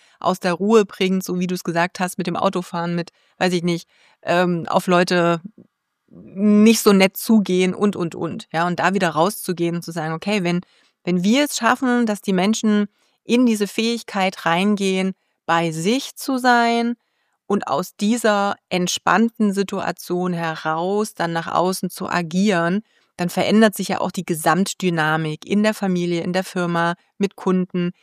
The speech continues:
wie auch immer, ja. Und was mir halt nochmal wichtig ist, trotzdem um diesen Bogen nochmal zu spannen, dass wir,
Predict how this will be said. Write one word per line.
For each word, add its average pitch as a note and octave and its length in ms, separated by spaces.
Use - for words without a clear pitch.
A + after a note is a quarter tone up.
wie G3 260
auch - 220
immer, E3+ 480
ja. D3+ 220
Und F#3+ 100
was F#3 140
mir G#3 140
halt G3+ 120
nochmal F#3 260
wichtig A3+ 300
ist, - 160
trotzdem G3+ 300
um E3+ 160
diesen E3+ 280
Bogen G#3 260
nochmal F3+ 280
zu - 160
spannen, G#3 460
dass - 220
wir, E3 260